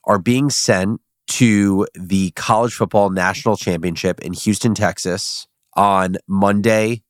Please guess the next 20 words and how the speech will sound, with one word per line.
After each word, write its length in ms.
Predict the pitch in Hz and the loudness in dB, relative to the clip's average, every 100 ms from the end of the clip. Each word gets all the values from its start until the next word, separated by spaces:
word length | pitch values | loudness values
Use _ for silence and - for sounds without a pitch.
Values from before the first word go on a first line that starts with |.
| _ | _
January 800 | 98 110 104 104 107 101 101 95 - | -2 0 2 2 4 2 2 -2 -4
eighth. 520 | 95 87 85 - - - | -4 -4 -6 -12 -18 -6
So 220 | - 98 | 0 0
if 80 | 95 | 2
you're 320 | 101 95 80 | 2 2 0
listening 560 | 95 110 120 113 107 | -2 0 0 0 -2
to 240 | 98 - 104 | -4 -2 0
this 180 | 101 95 | 2 0
episode 400 | 90 90 101 95 | 0 0 0 2
on 120 | 90 | 0
the 60 | |
day 440 | 85 95 90 92 92 | -2 0 2 0 -2
that 180 | 90 90 | -2 -2
it 80 | |
is 120 | 87 - | -4 -4
published, 600 | - 107 123 120 - - _ | -2 2 0 0 -10 -20 _
we 180 | 104 110 | 2 4
are 240 | 101 101 _ - | 4 0 _ -2
in 200 | 120 127 | 0 0
Houston 680 | - 120 110 - 107 98 | 2 0 2 0 2 0